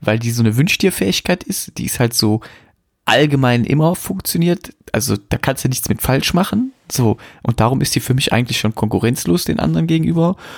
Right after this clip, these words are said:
Und die lässt sich auch auf viel zu viel anwenden. Also die ist für Defense gleich und Moral. Und da muss man ja tatsächlich auch sagen, ähm,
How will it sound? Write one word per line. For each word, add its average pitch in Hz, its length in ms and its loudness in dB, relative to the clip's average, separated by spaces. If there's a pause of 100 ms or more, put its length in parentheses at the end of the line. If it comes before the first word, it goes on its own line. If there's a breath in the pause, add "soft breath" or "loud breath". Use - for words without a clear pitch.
(360 loud breath)
Und 127 360 0
die - 460 -4
lässt - 300 0
sich - 180 -2
auch - 160 -2
auf - 240 -4 (340)
viel - 240 -2
zu - 120 -4
viel - 180 -2
anwenden. 123 360 2
Also 101 120 2
die 101 60 2
ist - 80 -2
für - 120 -2
Defense - 440 -4
gleich 120 340 0
und 196 220 2
Moral. 147 540 2 (420 loud breath)
Und 123 160 -2 (100)
da - 80 0
muss 131 160 0
man 113 100 2
ja 110 100 2
tatsächlich 117 420 -2
auch 110 100 -2
sagen, 135 380 0 (420 loud breath)
ähm, 117 400 2